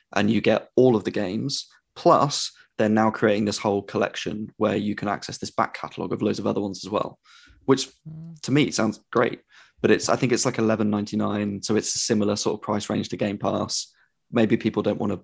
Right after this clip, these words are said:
Speaker 1: pay for two subscriptions.
Speaker 2: Yeah. I saw some people are getting a bit,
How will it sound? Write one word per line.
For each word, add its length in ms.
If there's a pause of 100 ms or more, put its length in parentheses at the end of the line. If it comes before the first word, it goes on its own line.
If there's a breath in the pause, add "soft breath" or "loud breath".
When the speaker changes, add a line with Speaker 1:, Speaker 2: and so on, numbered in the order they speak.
(100)
Speaker 1:
pay 120
for 120
two 160
subscriptions. 640 (520 soft breath)
Speaker 2:
Yeah. 200 (200)
I 60
saw 120
some 180
people 240
are 120
getting 180
a 40
bit, 260